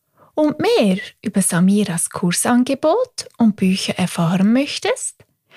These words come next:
so findest du die Links zu ihrer Homepage und ihren Büchern in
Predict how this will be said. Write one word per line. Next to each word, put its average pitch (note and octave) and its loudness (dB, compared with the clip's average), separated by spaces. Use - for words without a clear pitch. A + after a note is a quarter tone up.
so E4+ 0
findest A#4 -2
du E4 2
die E4 0
Links B3+ 2
zu - -8
ihrer F#4 2
Homepage E4+ -2
und F#3 2
ihren F#3+ 2
Büchern C4 0
in G#4 -4